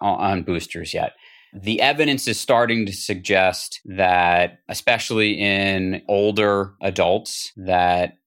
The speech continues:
their prevention of symptomatic disease is going down quicker than other groups. But you've heard from both the U S regulatory authorities as well as the U S health authorities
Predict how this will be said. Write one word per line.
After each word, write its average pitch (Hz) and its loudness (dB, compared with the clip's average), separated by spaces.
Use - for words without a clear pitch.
their 98 2
prevention 104 -2
of 90 -2
symptomatic 92 0
disease 85 -4
is 90 -6
going 95 2
down 90 2
quicker 90 -2
than 85 -2
other 82 0
groups. - -12
But 101 0
you've 98 -8
heard 110 0
from 98 -2
both 98 0
the 95 -8
U 107 4
S 104 0
regulatory 101 0
authorities 92 0
as 82 -10
well 92 2
as 85 -4
the 90 -10
U 87 0
S 85 -2
health 127 0
authorities 95 2